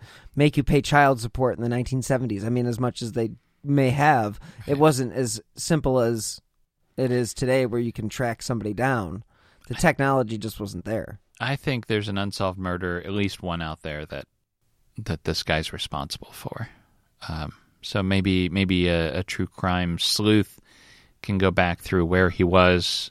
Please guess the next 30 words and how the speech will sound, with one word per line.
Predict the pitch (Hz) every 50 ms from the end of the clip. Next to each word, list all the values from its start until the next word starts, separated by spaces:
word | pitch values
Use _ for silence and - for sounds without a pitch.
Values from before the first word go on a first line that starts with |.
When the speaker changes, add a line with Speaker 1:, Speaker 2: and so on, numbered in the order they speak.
| -
Speaker 2:
at | - 87 85 -
those | 85 80 78 -
times | - - 90 87 85 85 82 -
to | - -
figure | 85 - - 82 - 82
out, | 78 76 76 - - _ _ -
you | - 98
know, | 85 78 76 - - -
maybe | - 92 92 85 85 85 87
there's, | 80 85 82 85 85 - - - -
there's | - 90 82 - -
a | -
case | - - 98 - -
out | 85 85 -
there | - 80
that | 85 80
matches | 67 76 80 82 - - 87 92
up | 98 95 - -
with | 85 82 - -
where | - 90 82 85
he | 87
was | 87 95 101 107 -
at | - -
the | - -
time, | - - - - 113 - - - _ _ - - -
other | - 104 95 98 92
than | 90 92 82 80
the | 80 80
Zodiac, | 90 107 123 135 - - - - - - -
you | -